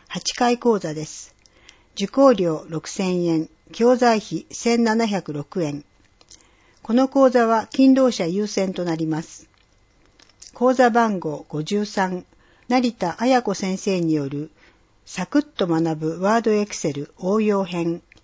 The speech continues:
ワード、エクセルの基本操作ができる人対象。ワードとエクセル両方の基礎を復習しながら、いろいろな問題に取り組むことで自分で考えて作る力を養うとともに、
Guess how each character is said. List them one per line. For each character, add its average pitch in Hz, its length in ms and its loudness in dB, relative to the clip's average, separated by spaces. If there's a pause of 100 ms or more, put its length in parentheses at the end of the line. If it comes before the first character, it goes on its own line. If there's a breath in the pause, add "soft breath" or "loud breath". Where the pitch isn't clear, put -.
(580 soft breath)
ワ 226 220 4
ー 220 40 2
ド、 208 360 0
エ 262 100 2
ク - 80 -14
セ 254 160 6
ル 208 80 2
の 170 140 2
基 - 160 -8
本 240 200 2
操 254 200 2
作 208 160 -2
が 160 100 -2
で 156 140 -2
き 247 100 -6
る 226 100 0
人 170 240 -6
対 160 220 -6
象。 147 420 -8 (680 soft breath)
ワ 220 200 6
ー 233 40 2
ド 226 100 4
と 208 260 0
エ 240 80 0
ク - 80 -10
セ 208 160 2
ル 175 120 -2
両 233 220 6
方 254 240 2
の 202 120 0
基 - 80 -8
礎 - 180 -2
を 170 100 2
復 - 180 -10
習 233 240 0
し 220 140 -2
な 214 160 0
が 165 100 -2
ら、 151 200 -6 (420 loud breath)
い 190 100 -2
ろ 247 160 8
い 262 60 6
ろ 262 80 8
な 254 160 6
問 247 240 4
題 233 160 4
に 240 100 4
取 208 180 -2
り 240 60 -2
組 247 180 4
む 202 60 -2
こ 165 140 -4
と 160 140 -4
で 156 260 -6 (100)
自 180 120 -4
分 233 220 4
で 233 140 6
考 247 340 4
え 240 100 4
て 170 120 -4
作 - 300 -6
る 165 180 -6
力 208 380 -2
を 175 80 -2
養 156 140 -4 (320)
う 220 60 -4
と 196 120 -6
と 175 120 -6
も 170 160 0
に、 165 260 -2